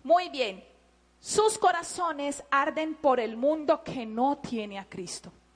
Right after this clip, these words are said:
Si su corazón le duelen las almas,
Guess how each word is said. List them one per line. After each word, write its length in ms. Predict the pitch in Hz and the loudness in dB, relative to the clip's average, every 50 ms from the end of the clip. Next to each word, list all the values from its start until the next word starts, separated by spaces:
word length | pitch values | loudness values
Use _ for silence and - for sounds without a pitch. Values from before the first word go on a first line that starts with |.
| _ _ _ _ _ _ _ _ _ _ _ _ _ _ _ _ _ _ _ | _ _ _ _ _ _ _ _ _ _ _ _ _ _ _ _ _ _ _
Si 160 | - - 269 | -10 -10 -8
su 200 | 247 - 262 _ | -8 -8 -10 _
corazón 760 | - 247 233 233 233 214 - - - - 247 254 269 269 254 | -6 -4 -4 -2 -4 -6 -6 -6 -4 -2 0 0 0 0 0
le 140 | 226 208 190 | -2 0 0
duelen 420 | 208 254 262 269 277 262 254 233 | 2 2 2 2 2 -2 -2 -2
las 220 | 214 196 - - - | -4 -6 -8 -10 -6
almas, 640 | - 214 208 214 196 185 185 180 160 - - - - | -4 -4 -4 -4 -8 -10 -12 -14 -14 -14 -16 -16 -18